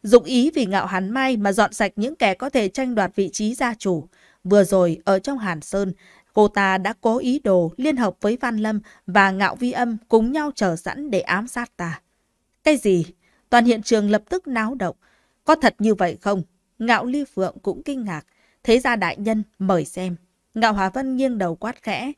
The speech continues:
người phía sau lập tức nhấc lên một thân hình cháy đen, đó chính là Ngạo Hòa Hồng. Mọi người thở dốc không thể tin được. "Thế gia đại nhân, ngài nên biết rằng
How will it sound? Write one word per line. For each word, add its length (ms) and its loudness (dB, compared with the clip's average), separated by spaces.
người 180 4
phía 140 -2
sau 200 0
lập 220 0
tức 180 -6
nhấc 220 -2
lên 220 -2
một 200 -4
thân 160 -4
hình 280 -4
cháy 200 -8
đen, 300 -6
đó 320 0
chính 280 -2
là 140 -4
Ngạo 240 -6
Hòa 180 -4
Hồng. 280 -8
Mọi 200 2
người 260 2
thở 240 0
dốc 240 -6
không 240 -4
thể 140 -4
tin 260 -6
được. 220 -8
"Thế 160 2
gia 140 -4
đại 220 -4
nhân, 240 -6
ngài 240 4
nên 220 0
biết 240 -2
rằng 240 -2